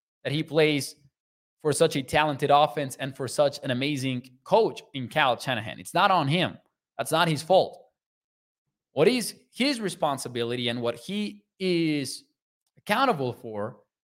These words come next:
is the fact that he's taking this forty-niners offense to a level that we did not see with Jimmy G.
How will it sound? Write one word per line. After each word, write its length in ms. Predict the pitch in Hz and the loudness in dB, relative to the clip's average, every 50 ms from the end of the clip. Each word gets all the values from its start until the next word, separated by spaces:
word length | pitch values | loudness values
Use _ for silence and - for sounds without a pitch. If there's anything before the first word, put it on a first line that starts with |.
| _ _ | _ _
is 160 | - 160 165 165 | -6 -4 -2 -2
the 80 | 170 | 0
fact 280 | 165 180 180 185 180 180 | 2 4 4 4 4 2
that 100 | 165 147 | 0 2
he's 200 | 139 226 262 - | 0 0 -2 -2
taking 280 | - 285 269 240 233 | -2 -2 -2 -2 -2
this 180 | 220 202 185 202 | -4 -4 -4 -4
forty-niners 560 | - 196 196 180 175 175 175 170 165 160 147 | -2 -2 0 0 2 2 2 2 2 2 2
offense 440 | 165 156 160 156 156 160 147 143 - | 4 6 6 6 4 2 -2 -2 -4
to 180 | - - 156 143 | -6 -4 -2 -2
a 80 | 131 120 | 0 4
level 300 | 123 143 151 143 147 139 | 4 4 4 4 2 -2
that 160 | 131 117 117 | -2 -2 0
we 140 | 131 170 180 | 0 -2 -2
did 280 | 143 123 127 104 - | -2 -4 -6 -6 -2
not 320 | 127 147 - 175 - - - | 0 2 2 2 0 -4 -8
see 260 | - - 208 202 190 | -8 -6 -4 -4 -4
with 320 | 170 139 160 170 175 143 | -2 0 0 0 0 -2
Jimmy 240 | 113 139 165 160 139 | -2 -2 -2 -2 -2
G. 400 | 113 107 147 143 101 - - _ | -2 -2 -2 -2 -2 -4 -10 _